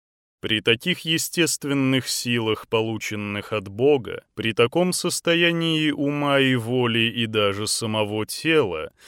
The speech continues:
первозданный человек без всякого сомнения мог быть способным к своему предназначению, то есть чтобы познавать Бога и прославлять,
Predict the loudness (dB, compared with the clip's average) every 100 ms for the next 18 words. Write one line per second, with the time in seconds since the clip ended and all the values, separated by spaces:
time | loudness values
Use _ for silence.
0 | -20 _ -4 -2 2 0 0 0 0 -2
1 | -4 -4 -4 2 2 2 0 0 -2 -6
2 | -6 -6 -2 -2 0 -2 -2 0 0 0
3 | 0 -2 -4 -4 -6 -6 -4 -2 -2 -2
4 | -4 -2 4 4 4 2 0 0 0 0
5 | -4 -2 0 2 2 0 -2 -2 -2 -2
6 | 0 -2 -2 -2 -2 -4 -10 -12 -14 -18
7 | _ -6 -4 -2 -4 -4 -8 -4 -4 -4
8 | -4 -4 -2 -2 0 0 0 -4 0 2
9 | 2 0 -2 0 -2 0 2 2 2 0
10 | -2 -2 -10